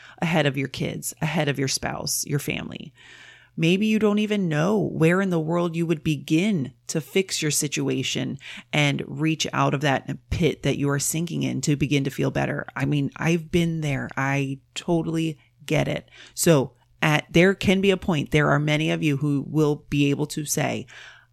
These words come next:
"I have done nothing. I can't do anything. It is impossible right now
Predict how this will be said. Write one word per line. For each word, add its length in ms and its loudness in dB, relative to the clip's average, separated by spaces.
"I 560 0
have 280 0
done 260 2
nothing. 380 -4
I 100 4
can't 500 0
do 160 0
anything. 500 -6
It 100 2
is 200 0
impossible 680 -4
right 260 -4
now 360 -4